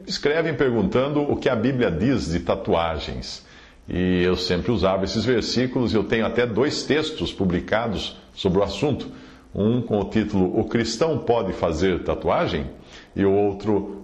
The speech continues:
Posso Me Tatuar para a Glória de Deus? E nesses dois textos, que também estão em vídeo e em áudio, eu cito essas passagens, entre outras, e também eu falo da origem pagã, idólatra e ocultista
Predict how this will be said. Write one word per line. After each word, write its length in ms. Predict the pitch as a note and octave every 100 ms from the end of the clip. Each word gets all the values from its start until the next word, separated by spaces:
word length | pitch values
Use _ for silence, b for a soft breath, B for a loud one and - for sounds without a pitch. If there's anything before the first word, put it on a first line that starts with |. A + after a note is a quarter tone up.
| -
Posso 380 | A#2+ E3+ - A2+
Me 100 | G#2
Tatuar 600 | - F#2+ F2+ E2+ A2+ G#2+
para 180 | F2+ E2+
a 40 |
Glória 360 | D#2+ G2 G#2 F2
de 140 | D#2+
Deus? 520 | D2+ D#3 C3+ - - - B B B B B
E 100 | -
nesses 360 | G#3 D#3 - G2+
dois 280 | A2+ G#2+ -
textos, 460 | - C3+ - F2+
que 100 | -
também 300 | D#2+ F2+ F2+
estão 260 | F2+ - F#2+
em 140 | F#2
vídeo 480 | D#2+ F#2 A#2 F2 E2+
e 160 | D#2+ G#2+
em 200 | G2 E2+
áudio, 440 | G#2+ G#2+ E2+ C#2+ B B B -
eu 200 | A#2 D3
cito 560 | - - D3+ E3 D3
essas 320 | C#3+ F#3 F3 -
passagens, 760 | G#2 - C3+ D#3+ G2+ F2 D#2+
entre 240 | A2+ A#2
outras, 560 | A#2 D3 - D#2+ - B B B -
e 120 | A2+
também 360 | D3 A#2 C3
eu 120 | E3+ C#3
falo 400 | - A#2 C#3+ D3
da 120 | C#3
origem 680 | G#2+ G#2+ D#3+ C3+ G2 F2 -
pagã, 540 | A#2 F2 F2 C#3+ A#2 G2
idólatra 760 | D#2 E2 B2 B2 A#2+ A2+ G#2+ A2
e 120 | G#2+
ocultista 960 | A2+ A2 G2 F#2 B2 C#3 - D#2+ C2+